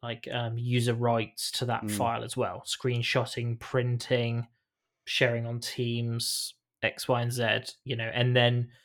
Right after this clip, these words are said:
Speaker 1: you, the label is then really controlling people's access to those documents. Like you say, it's on the document itself. So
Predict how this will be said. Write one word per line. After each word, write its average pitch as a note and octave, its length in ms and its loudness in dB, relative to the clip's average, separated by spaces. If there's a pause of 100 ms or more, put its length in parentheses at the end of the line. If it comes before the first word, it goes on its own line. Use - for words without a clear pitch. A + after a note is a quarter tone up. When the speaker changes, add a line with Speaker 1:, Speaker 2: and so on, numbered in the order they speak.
(420)
Speaker 1:
you, - 460 -4
the B2+ 160 8
label B2 440 6
is A2+ 180 0
then A#2+ 240 2
really A#2 260 2
controlling A#2 420 2
people's A#2 300 -2
access - 520 -2
to A#2+ 120 -2
those A2 160 -6
documents. - 680 -12
Like A#2+ 260 -6
you B2+ 60 -2
say, G#2+ 420 -2
it's - 120 -2
on C3+ 100 4
the C3+ 60 4
document C3 420 0
itself. - 400 -6
So A#2+ 260 -2